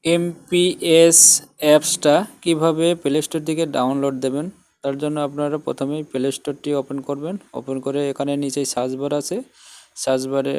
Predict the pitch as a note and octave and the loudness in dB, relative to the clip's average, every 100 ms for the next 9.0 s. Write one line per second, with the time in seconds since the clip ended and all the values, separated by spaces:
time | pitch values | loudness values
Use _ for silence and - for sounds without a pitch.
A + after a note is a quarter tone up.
0 | C#3 C#3 C3 C3+ B2+ B2 - D3 E3 G#3+ | -4 -4 -4 -2 -2 -4 -4 -6 -6 -8
1 | - _ _ _ _ _ B2 B2+ C#3 B2+ | -14 _ _ _ _ _ -8 -2 0 0
2 | B2+ C#3 - C3 C#3 D3+ - C#3+ C#3 D3 | 0 -2 -4 -4 -2 -4 -8 -6 -4 -4
3 | C#3+ C3+ C3 C#3 D#3+ G3+ - C3 B2+ B2+ | -6 -4 -2 0 -2 -4 -10 -10 -6 -4
4 | C#3+ G#3+ _ _ _ - C3+ C#3 - B2+ | -4 -6 _ _ _ -6 -6 -6 -4 -2
5 | C3+ - C3+ C#3+ G#3 _ _ _ _ _ | -2 -4 -4 -4 -6 _ _ _ _ _
6 | _ _ _ C3 B2+ C#3 C3+ C#3 C3+ C3+ | _ _ _ -6 -2 -2 0 -2 -2 -4
7 | D3 C3 C3 C3 C#3 D#3 G#3 - C3+ C3 | -2 0 0 -2 -6 -4 -6 -8 -6 -4
8 | C3+ C3 C3+ E3 A3 _ C#3+ C3+ - G3 | -2 -4 -4 -6 -8 _ -8 -6 -4 -6